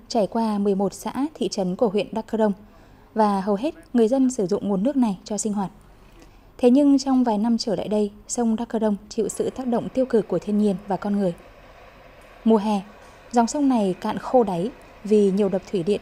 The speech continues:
ngăn dòng tích nước. Mùa mưa, nước đục ngầu, gây sói lở. Thêm vào đó là nạn khai thác vàng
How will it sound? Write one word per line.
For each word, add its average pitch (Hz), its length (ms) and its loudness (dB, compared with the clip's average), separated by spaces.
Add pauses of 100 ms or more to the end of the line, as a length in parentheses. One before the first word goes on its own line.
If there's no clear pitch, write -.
ngăn 214 200 0
dòng 196 180 -4 (180)
tích 233 120 0
nước. 254 180 4 (1080)
Mùa 240 140 8
mưa, 262 320 6 (180)
nước 269 260 2
đục 226 200 4
ngầu, 202 280 0 (340)
gây 214 180 4
sói 180 240 -4
lở. 240 160 4 (640)
Thêm 302 140 4
vào 247 120 4
đó 180 300 -2
là 262 180 -2
nạn 190 220 -6
khai 214 180 -4
thác - 240 -8
vàng 214 200 0